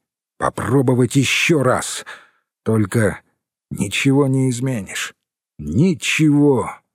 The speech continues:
И видал я в гробу эту молодость». Он часто и шумно задышал, будто вот-вот расплачется. Стиснул зубы.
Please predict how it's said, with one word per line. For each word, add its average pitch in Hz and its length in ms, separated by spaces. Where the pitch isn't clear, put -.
И 87 80
видал 147 500
я 135 220
в 85 140
гробу 127 540
эту 131 220
молодость». 131 720
Он 95 220
часто - 580
и 101 120
шумно 107 480
задышал, 107 640
будто 117 560
вот-вот 110 680
расплачется. - 920
Стиснул 104 540
зубы. 87 340